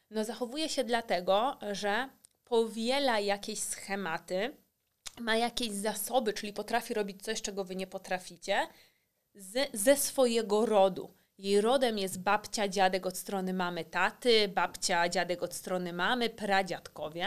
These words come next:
Mamy też ród, czyli ród powielamy najczęściej, można zrobić drzewo rodowe, patrząc na to, że jeżeli ja jestem druga ze swojego rodzeństwa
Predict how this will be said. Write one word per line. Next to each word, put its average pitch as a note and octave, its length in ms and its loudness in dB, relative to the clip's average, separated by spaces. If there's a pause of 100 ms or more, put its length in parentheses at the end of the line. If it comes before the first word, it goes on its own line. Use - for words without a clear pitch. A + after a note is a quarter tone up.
(580)
Mamy C4+ 320 0
też C4 500 0 (200)
ród, G#3 640 -2 (440)
czyli G#3+ 440 2
ród G#3 440 -2 (220)
powielamy A3+ 600 0
najczęściej, G3+ 760 -2
można A3 300 -2
zrobić G3+ 380 -2
drzewo G3+ 760 2
rodowe, G3+ 960 0 (580)
patrząc C4 520 -2
na F#3 200 0
to, G#3+ 380 2
że G#3 180 -2
jeżeli G#3+ 580 0
ja F#3 360 0 (240)
jestem G#3+ 460 -2
druga A3 440 2
ze G#3 140 -2
swojego G3+ 520 0
rodzeństwa F#3 920 -4